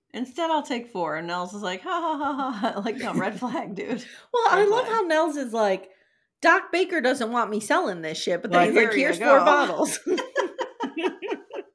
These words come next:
Speaker 1: Baller Nels.
Speaker 2: All right, so at the little house, Jen, there's been a real nerd void with Mary gone. So Albert has decided to step up his nerd game,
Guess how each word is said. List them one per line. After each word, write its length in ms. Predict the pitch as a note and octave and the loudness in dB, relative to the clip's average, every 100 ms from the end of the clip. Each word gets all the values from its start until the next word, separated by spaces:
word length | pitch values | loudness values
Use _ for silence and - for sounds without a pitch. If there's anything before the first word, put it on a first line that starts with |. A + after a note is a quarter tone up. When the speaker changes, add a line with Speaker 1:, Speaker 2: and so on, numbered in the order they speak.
| _ G4+ - - G4+ - - - | _ -10 -10 -12 -12 -12 -20 -4
Speaker 1:
Baller 520 | F3 E3 D#3+ E3 D#3+ | -2 0 -2 -6 -8
Nels. 560 | D3+ - A#2 C#3 F3+ G#3+ - | -8 -8 -10 -10 -12 -12 -2
Speaker 2:
All 140 | A#3 A#3+ | 6 8
right, 260 | G#3 E3+ | 6 2
so 180 | - G#3+ | 2 4
at 240 | B3+ F4 | 6 4
the 60 | A4 | 2
little 280 | F#4+ D4 B3 | 2 2 0
house, 320 | G#3+ F#3+ F#3 | 0 0 -2
Jen, 340 | - F#3 E3+ F3 | -6 -6 -6 0
there's 280 | F4+ A#4 A#4 | 2 2 0
been 160 | F#4 B3+ | -4 -2
a 100 | F#3 | -4
real 680 | D#3 F3+ A#3 B3 B3 A#3+ | -6 -4 -2 -2 -2 -2
nerd 580 | G#3 E3+ F3 F#3 F#3+ G3 | -2 -4 0 2 2 2
void 440 | G3 G3 G#3 G#3+ G#3 | 0 2 2 2 -2
with 260 | F3 E3+ | -6 -8
Mary 380 | E3+ D#3+ E3+ F3+ | -8 -6 -6 -6
gone. 500 | F#3+ F#3+ F#3+ G3 A#3 _ _ _ _ _ | -4 -4 -4 -6 -10 _ _ _ _ _
So 160 | - B3 | -2 0
Albert 400 | - C4+ E4+ E4+ | 0 0 0 0
has 180 | D4 A#3+ | 0 -4
decided 440 | - F#3+ A3 G#3+ G3+ | -8 -4 0 0 0
to 80 | |
step 440 | E3+ - - G3+ G3+ | -8 -8 0 2 2
up 160 | G3 | -2
his 240 | A3+ G3 G3 | 0 0 0
nerd 360 | F#3+ G3 F#3+ | -2 0 -2
game, 420 | G#3 G#3 G3+ G#3+ | -2 -4 -4 -6